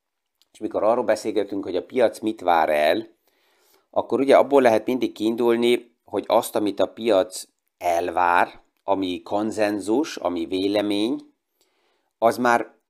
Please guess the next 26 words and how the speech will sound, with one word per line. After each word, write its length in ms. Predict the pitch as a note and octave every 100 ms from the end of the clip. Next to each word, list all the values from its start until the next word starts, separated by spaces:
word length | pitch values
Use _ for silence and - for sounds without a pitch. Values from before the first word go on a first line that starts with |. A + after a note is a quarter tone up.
| _
általában 600 | - A2+ C#3+ C#3+ B2+ A#2
be 120 | A#2 B2+
van 180 | C3+
árazva. 760 | A2+ G#2+ F#2+ D2 - A#1 G1+ _ _ _ _ _ _ _ _ _ _
Tehát 180 | - G2
a 60 |
sorrend 880 | - - C3+ D#3+ A#2 A2+ A#2+ - - _ _ _ _ _ _ -
a 280 | F#2 F2+ -
tőkepiacban 880 | A#2+ - - B2 A2+ F#2+ G2 G#2 -
mindig 320 | A#2+ B2+ G#2+
abból 240 | G#2+ A2+
indul 360 | G2 F#2 F#2 E2+
ki, 160 | A2+
hogy 200 | B2 G2+
van 180 | F2 B2+
egy, 260 | A#2 G2+ -
van 160 | G2+ C3
egy 180 | A#2 -
elvárás, 880 | E2+ F#2 F2+ F#2 F#2 F#2 G2 B2+
és 140 | G#2+ G#2+
ez 140 | G2+
az 160 | G2 -
elvárás 720 | F#2+ A2 A2 G#2+ G#2 G#2 -
beárazódik 1120 | F2+ A2+ - A2+ G#2 G#2 F#2+ G2 F#2 F2 E2
az 140 | E2
árfolyamokba. 1040 | F2+ E2+ E2+ E2+ E2 C#2+ B1+ A#1+ - -